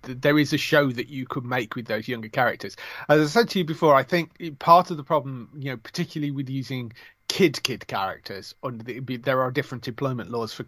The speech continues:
kids under the age of sixteen, so it makes it much more difficult for them to shoot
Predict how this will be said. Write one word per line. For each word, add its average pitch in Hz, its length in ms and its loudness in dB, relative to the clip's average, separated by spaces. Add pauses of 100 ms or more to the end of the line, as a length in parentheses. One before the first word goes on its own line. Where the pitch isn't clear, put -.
kids 120 240 -2
under 117 160 -6
the 117 100 -2
age 110 160 -2
of 107 80 -6
sixteen, 107 500 -8 (260)
so 139 180 2
it 123 100 0
makes 143 260 -2
it 139 100 -4
much 127 340 -6
more 123 180 -2
difficult 117 400 -6
for - 160 -8
them 113 200 -6
to 113 280 -2
shoot - 420 -2